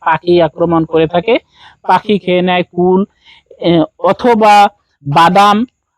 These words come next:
কিংবা ভুট্টা আমরা রোপণ করার পর সেই ভুট্টা পাখি খেয়ে নেয়, সেইখানেও যদি আমরা এই থিমিট ভুট্টার বীজে, বাদামের বীজে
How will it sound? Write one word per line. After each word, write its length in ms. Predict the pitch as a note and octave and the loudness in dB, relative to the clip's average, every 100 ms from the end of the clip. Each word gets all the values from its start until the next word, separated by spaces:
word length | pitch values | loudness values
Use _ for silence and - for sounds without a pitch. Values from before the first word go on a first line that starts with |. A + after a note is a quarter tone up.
| _ _ _ | _ _ _
কিংবা 340 | C4 C#4+ C4+ B3 | -2 0 2 2
ভুট্টা 380 | G#3 F3+ - A#3+ A3+ | 2 -2 -2 0 2
আমরা 180 | A3 A3 | 2 0
রোপণ 300 | G#3 F#3+ G#3+ G3+ | 0 -2 -4 -2
করার 280 | G3+ G3+ | 0 0
পর 200 | G3 G3 G3 | 0 -2 -2
সেই 240 | - F#3 | -2 -4
ভুট্টা 340 | D#3 E3 - | -4 -4 -4
পাখি 300 | F3+ F#3+ - F3+ | -4 -4 -4 -6
খেয়ে 240 | F3+ F#3 | -2 -2
নেয়, 200 | G3+ A#3+ | 0 -2
সেইখানেও 540 | - E3+ - F#3 G#3+ G#3+ | -2 -4 -2 -2 2 2
যদি 220 | F#3+ F#3 F3+ | 0 0 -2
আমরা 240 | F3 F3 | 0 0
এই 220 | E3 E3+ | 0 -2
থিমিট 420 | D#3+ D#3+ F3 F#3+ - _ - _ | -4 -4 -2 -2 -4 _ -20 _
ভুট্টার 400 | C#3 E3 - E3+ | -2 -2 0 -2
বীজে, 440 | D#3 F3+ D#3+ F3+ F#3 - _ _ A#2+ | 0 0 0 0 0 -4 _ _ -6
বাদামের 540 | D3 D#3 E3+ F#3+ F#3+ | -2 0 0 0 0
বীজে 360 | E3+ F3+ E3+ F3+ | 0 -2 0 0